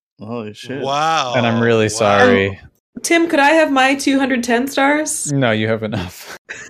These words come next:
Speaker 3: No, I, sorry, the, I, I did put your two hundred stars into the market as well, um, but they tanked. <laughs> They just didn't pan
Speaker 4: Oh,
Speaker 3: out.
Speaker 4: damn
Speaker 3: Yeah.
Speaker 4: it.
Speaker 1: It's
Speaker 2: Uh,
Speaker 1: inflation
Speaker 3: I
Speaker 1: and,
Speaker 3: g-
Speaker 1: uh, other things.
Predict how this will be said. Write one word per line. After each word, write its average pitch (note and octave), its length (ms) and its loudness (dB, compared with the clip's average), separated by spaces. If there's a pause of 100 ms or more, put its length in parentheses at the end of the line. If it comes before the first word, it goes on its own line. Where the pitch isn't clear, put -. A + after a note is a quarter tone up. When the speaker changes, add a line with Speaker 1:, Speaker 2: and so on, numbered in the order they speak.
(220)
Speaker 3:
No, D3+ 60 -2
I, D3+ 380 -2 (160)
sorry, D3 300 2
the, C#3+ 360 -2 (580)
I, C#3 220 0 (160)
I C#3+ 100 0
did C#3+ 340 -2
put D3 220 -4
your B2 200 -4
two B2 160 -6
hundred A#2 180 -8
stars A2 320 -6
into G#2+ 120 -10
the G#2+ 120 -6
market A2 360 -6
as A2+ 140 -8
well, A2 380 -2 (460)
um, G#2 380 -4 (760)
but A2+ 280 0
they A2 160 0
tanked. F#2 540 -8
<laughs> - 20 -6
They A#2+ 120 -4
just A2+ 260 -8
didn't G#2+ 240 -2
pan D#4+ 280 0
Speaker 4:
Oh, - 80 -2
Speaker 3:
out. F#2+ 220 -4
Speaker 4:
damn D4 100 -4
Speaker 3:
Yeah. E4 180 2
Speaker 4:
it. - 280 -6 (520)
Speaker 1:
It's B2 420 -12
Speaker 2:
Uh, A#2+ 40 0
Speaker 1:
inflation F#2 840 -6
Speaker 3:
I C#3+ 80 0
Speaker 1:
and, E2+ 160 -6
Speaker 3:
g- E2+ 60 -10
Speaker 1:
uh, F2 220 -8 (140)
other F#2+ 220 -8
things. G2 420 -12